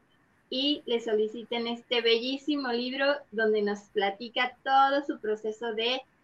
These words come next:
transformación, su caminar por este bello, por este bello proceso, vamos a repetir otra vez, de co-creación.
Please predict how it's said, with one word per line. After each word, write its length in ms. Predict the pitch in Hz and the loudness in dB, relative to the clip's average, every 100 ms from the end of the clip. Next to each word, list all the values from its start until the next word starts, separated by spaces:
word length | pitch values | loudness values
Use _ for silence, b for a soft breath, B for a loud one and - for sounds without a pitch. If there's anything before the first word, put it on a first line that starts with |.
| _ | _
transformación, 1160 | 208 196 196 202 196 196 - 254 269 285 302 311 | 0 0 0 -4 -2 -4 -4 -2 0 2 2 2
su 240 | - 226 | 0 -8
caminar 840 | - 208 214 220 226 247 269 294 311 - _ _ _ 214 | 2 4 4 2 0 4 6 6 2 -8 _ _ _ 0
por 160 | 220 | 2
este 420 | 233 233 - 254 | 2 0 -2 -2
bello, 600 | 254 254 254 262 262 269 - _ _ _ _ _ _ _ _ _ _ | 4 4 4 4 2 2 -4 _ _ _ _ _ _ _ _ _ _
por 140 | 233 | 2
este 200 | 254 294 | 2 2
bello 260 | 285 277 285 | 2 4 4
proceso, 520 | 240 226 254 262 254 | 2 0 0 0 2
vamos 380 | 247 247 262 320 | 6 6 6 -2
a 100 | 240 | -2
repetir 440 | 208 214 214 254 | 0 0 0 0
otra 220 | 254 226 220 | 0 2 2
vez, 260 | 254 220 | 0 -2
de 220 | 233 269 - | 0 0 0
co-creación. 1000 | 269 262 247 233 190 - 190 165 160 | -4 -4 0 2 2 4 4 4 -2